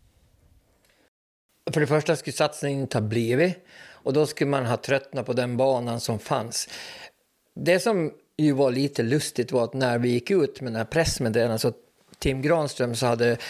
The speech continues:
gått och funderat på, på söndagskvällen att han borde starta en discgolfförening. Så han startade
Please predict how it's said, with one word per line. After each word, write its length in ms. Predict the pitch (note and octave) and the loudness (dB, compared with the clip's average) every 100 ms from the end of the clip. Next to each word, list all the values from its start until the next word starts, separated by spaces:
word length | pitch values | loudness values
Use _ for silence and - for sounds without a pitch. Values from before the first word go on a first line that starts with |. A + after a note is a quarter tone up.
| - | -10
gått 240 | - B2+ C3 | -2 -2 -2
och 80 | - | -4
funderat 640 | B2+ C#3+ D3+ A#2+ A#2 - | 0 4 4 4 0 -2
på, 140 | - | -6
på 220 | - - A#2 | -6 -4 -2
söndagskvällen 1120 | - G3 D3 A2+ G#2 - F#3+ C#3 G2 A2+ A2 | 2 2 0 -2 -4 0 0 0 0 -2 -4
att 280 | A2 - - _ | -6 -8 -20 _
han 220 | - B2 B2+ | -4 -2 2
borde 260 | C3 A#2 | 2 0
starta 420 | - B2+ - - | 0 -4 -4 -8
en 180 | G#2+ A2+ | -8 -4
discgolfförening. 840 | C#3 - - - G2 - A2 G#2+ A#2 | -2 -2 -4 -6 -4 -2 0 0 0
Så 120 | C3+ | 0
han 240 | C#3 C#3+ - | 0 -2 -6
startade 520 | - F3 - A2 | -4 -4 -2 -6